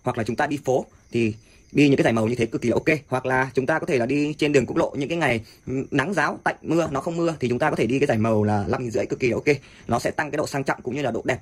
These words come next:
cho những cái chiếc xe mà độ những M B như thế này. Thì có nhiều bác, à, chạy những cái chiếc xe du lịch mà gắn những cái M B có dải màu ba ngàn thì nhìn nó hơi kỳ.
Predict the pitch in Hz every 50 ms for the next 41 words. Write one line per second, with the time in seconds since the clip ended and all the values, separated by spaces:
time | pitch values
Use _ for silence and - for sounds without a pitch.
0 | - _ - - 135 127 127 127 117 156 - 175 - - 147 135 131 127 - 113
1 | 110 110 - - 139 143 - 113 123 135 156 143 143 135 127 127 131 139 139 -
2 | - - - - - - _ - 143 143 139 139 - - - - - - - -
3 | 127 156 180 160 139 151 180 - - _ _ - - - _ _ _ _ _ _
4 | _ _ - 113 117 117 117 110 107 - 139 - 120 135 135 - - 190 - 165
5 | 151 147 156 147 143 - - _ _ - 120 120 113 113 113 104 117 120 135 151
6 | 160 151 139 160 143 147 147 151 156 151 143 123 147 175 135 123 120 117 120 135
7 | 143 139 127 113 104 104 113 113 113 117 123 127 165 160 - 143 120 104